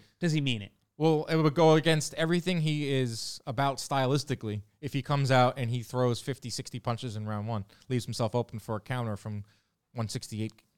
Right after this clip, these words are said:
Speaker 2: uh, Golovkin.
Speaker 1: So I've done a lot of ana-, analysis of the first two fights this week, and in the second fight, I actually thought that Canelo was on his way to stopping Triple G in the middle rounds. He did a lot of body work. Can-, Triple G was,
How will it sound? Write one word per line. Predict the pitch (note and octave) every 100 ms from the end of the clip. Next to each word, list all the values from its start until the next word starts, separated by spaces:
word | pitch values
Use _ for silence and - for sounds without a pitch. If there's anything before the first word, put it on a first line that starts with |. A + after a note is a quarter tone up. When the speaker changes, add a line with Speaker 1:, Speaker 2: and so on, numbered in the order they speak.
| _ -
Speaker 2:
uh, | G#2+ G2+ G2 G2
Golovkin. | F#2+ A2 B2 - - _ _ _ _ -
Speaker 1:
So | D#3+ D3
I've | D#3+ D#3
done | D#3+
a | C3
lot | C#3 D#3+
of | D3
ana-, | D3+ D3+
analysis | C#3+ C#3 C#3 - C3+
of | A#2
the | A#2+
first | B2+ B2
two | B2+
fights | A#2 A2+ G#2+ - -
this | A2+ -
week, | A#2 G#2+ - B2+
and | A2 G#2+ G#2+ G#2+ G#2 -
in | A#2+
the | A#2+
second | E3+ E3+ D3
fight, | C#3+ A#2+ A2+ - _ C3+
I | F3+ G#3
actually | C#3 - C3
thought | A2+ C3 B2
that | A2+
Canelo | C3 C3
was | B2 B2
on | A#2+
his | A2+
way | A2+
to |
stopping | - A#2 A2+ A2+
Triple | G#2+ A2+
G | A2
in | G#2
the |
middle | A2 G#2
rounds. | G#2+ G2+ G#2 -
He | - B2
did | A#2+
a | A2
lot | A2 B2+
of | B2+
body | B2+ B2
work. | A#2+ A#2 -
Can-, | B2+ - A#2 -
Triple | C#3 B2+
G | A#2+ C3
was, | A#2 G#2